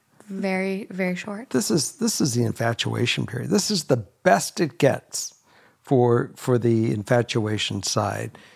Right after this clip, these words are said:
Speaker 2: It's from three, six months, a year, when you really start to get to know it, that, that it's all the, uh, the relationship side of what you guys do together.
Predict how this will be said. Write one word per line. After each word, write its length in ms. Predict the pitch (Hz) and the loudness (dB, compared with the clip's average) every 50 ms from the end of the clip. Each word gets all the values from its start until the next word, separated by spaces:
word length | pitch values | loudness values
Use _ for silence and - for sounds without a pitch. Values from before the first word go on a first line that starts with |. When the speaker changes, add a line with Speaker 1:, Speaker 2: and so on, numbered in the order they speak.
| _ _ _ _ _ | _ _ _ _ _
Speaker 2:
It's 220 | - 135 131 - - | -2 -2 -2 -2 -2
from 760 | - - 143 135 127 127 120 123 - - 208 185 143 120 - _ _ _ 294 _ _ _ _ _ _ _ _ _ _ _ _ _ _ _ - | 0 2 4 4 4 4 2 0 -2 -4 -10 -12 -12 -12 -12 _ _ _ -20 _ _ _ _ _ _ _ _ _ _ _ _ _ _ _ -8
three, 380 | - 160 170 160 143 120 101 | -2 2 4 4 4 4 2
six 680 | - - - - - - - 160 151 - - - - | -2 -4 -4 -4 -2 0 2 2 2 2 0 -6 -4
months, 340 | 127 113 104 104 107 - - - - 123 | -4 -4 -4 -6 -10 -10 -12 -8 -4 -2
a 40 | |
year, 720 | 117 110 110 110 117 131 156 170 151 127 110 104 98 110 - - - _ _ _ _ _ - | -2 -2 -2 0 2 4 4 6 6 4 4 2 -2 -8 -12 -18 -20 _ _ _ _ _ -6
when 140 | 131 123 120 | -4 -2 0
you 120 | 120 113 | 0 0
really 580 | 104 123 127 131 139 143 147 151 147 139 127 120 | 0 2 2 4 6 6 6 6 4 4 2 0
start 280 | - - 135 127 110 - | -2 -2 0 0 0 -2
to 60 | 127 | -4
get 160 | 113 120 - | -6 -6 -2
to 80 | - 123 | 0 2
know 180 | 123 117 117 117 | 2 2 2 0
it, 80 | - | 0
that, 320 | 127 123 - - - _ - | 0 -2 -2 -2 -8 _ -2
that 140 | 127 117 | -2 0
it's 180 | 120 117 120 - - - | -2 -2 -6 -10 -6 -2
all 460 | 143 143 151 156 160 160 165 170 160 | 2 2 4 4 4 4 4 2 2
the, 400 | 143 143 127 123 120 117 110 110 - _ _ _ - _ _ _ _ _ _ _ - - _ - - | 0 0 0 0 0 0 -2 -6 -10 _ _ _ -20 _ _ _ _ _ _ _ -20 -20 _ -10 -6
uh, 520 | 139 120 113 113 - - 50 50 - - - - - _ _ _ _ _ _ _ _ _ _ _ _ _ _ _ _ _ _ _ _ _ - | -4 -2 -2 -2 -2 -4 -6 -8 -10 -10 -14 -16 -20 _ _ _ _ _ _ _ _ _ _ _ _ _ _ _ _ _ _ _ _ _ -12
the 220 | 262 160 135 139 | -4 0 2 2
relationship 920 | 127 135 131 117 117 135 147 156 147 - - 139 120 - - - 135 117 - | 4 4 2 4 4 2 2 2 2 0 0 0 -2 0 0 -2 -2 -2 -2
side 320 | - - 123 120 120 117 | 0 0 2 2 2 0
of 180 | 120 104 117 127 | 0 -2 -4 -2
what 200 | 123 127 151 - | 0 0 0 0
you 80 | 131 110 | -2 -2
guys 240 | 127 127 117 107 - | 0 0 0 0 0
do 140 | - 131 120 | 0 0 0
together. 460 | 120 110 120 117 113 107 113 110 | 0 2 2 2 0 0 -2 -2